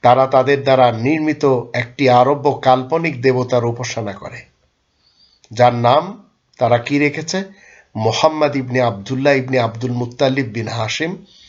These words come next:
যার সাথে কোরআনের মোহাম্মদুর রাসূলুল্লাহ ওয়া খাতামান নাবিয়িনের কোনো সম্পর্ক নেই।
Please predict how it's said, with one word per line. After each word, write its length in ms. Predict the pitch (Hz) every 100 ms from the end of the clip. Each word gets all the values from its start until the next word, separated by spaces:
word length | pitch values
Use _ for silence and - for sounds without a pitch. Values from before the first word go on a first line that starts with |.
| - - - _ _ _ _ _ _ _ _ _ _ 110
যার 200 | 131 175
সাথে 280 | 208 208
কোরআনের 580 | 214 165 165 170 214 220
মোহাম্মদুর 600 | 160 143 208 208 202 170
রাসূলুল্লাহ 520 | 156 143 202 196 180 160
ওয়া 120 | 147
খাতামান 500 | 156 165 165 160 151
নাবিয়িনের 580 | 143 131 156 175 175 175 - - - _ _
কোনো 240 | 247 247
সম্পর্ক 480 | 214 175 135 123 -
নেই। 320 | 95 87 -